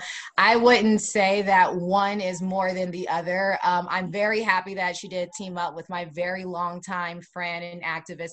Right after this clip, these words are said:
Tamika Mallory, who I've worked with for quite some time, um,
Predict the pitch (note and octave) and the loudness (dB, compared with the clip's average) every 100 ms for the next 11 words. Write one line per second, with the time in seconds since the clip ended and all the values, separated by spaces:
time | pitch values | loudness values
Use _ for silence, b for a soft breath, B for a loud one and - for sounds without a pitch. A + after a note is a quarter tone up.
0 | - F#3 E3+ F3 D#3+ D#3+ E3 E3+ F3+ E3+ | -10 -10 -10 -8 -6 -6 -8 -12 -8 -6
1 | F3 E3 E3 D#3+ F3 E3 F3 F3 E3+ B | -6 -8 -12 -10 -12 -10 -8 -8 -10 B
2 | B - A#3 F#3+ G#3 F#3+ F#3+ E3+ E3 E3+ | B 0 0 0 -6 -6 -6 -4 -4 -6
3 | E3+ E3 E3 E3 D#3+ E3 D#3 | -6 0 2 4 2 0 -4